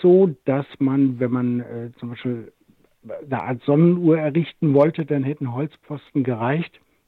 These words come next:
Da muss man nicht so groß arbeiten. Ähm, dazu kommt, dass wir ja auch die Tatsache haben, viele Leute wissen das nicht, dass mittelalterliche Kirchen astronomisch ausgerichtet sind. Also der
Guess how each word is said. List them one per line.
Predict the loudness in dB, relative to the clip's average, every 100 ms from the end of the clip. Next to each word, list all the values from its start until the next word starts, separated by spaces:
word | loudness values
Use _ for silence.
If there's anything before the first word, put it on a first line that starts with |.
| -6
Da |
muss | -2 -4 -4
man | -4
nicht | -4 -6
so | -10
groß | -8 -8 -8
arbeiten. | -10 -8 -4 -4 -2 -4 -4 _ _ _ _ _ _
Ähm, | -8 -4 -2 -2 -4 _ _ -4
dazu | -2 -2 -4
kommt, | -2 -2 0
dass | -2 0
wir | 2
ja | 2 2
auch | 0 -4 _ _ _ _ -6
die | -6
Tatsache | -4 -4 -4 -6 -4
haben, | -4 -4
viele | -6 -4 -2
Leute | -2 -4 -6
wissen | -6 -6
das | -6 -6
nicht, | -10 -12 -18 _ _ _ _ _
dass | -8 -8 -12
mittelalterliche | -2 0 2 2 2 0 -2 -4 -4 -6
Kirchen | 0 0 2 -2
astronomisch | -8 -8 -8 -6 -4 -6 -8
ausgerichtet | -14 -16 -14 -14 -12 -16 -6
sind. | -6 -6
Also | -12 -10 -10
der | -6 -6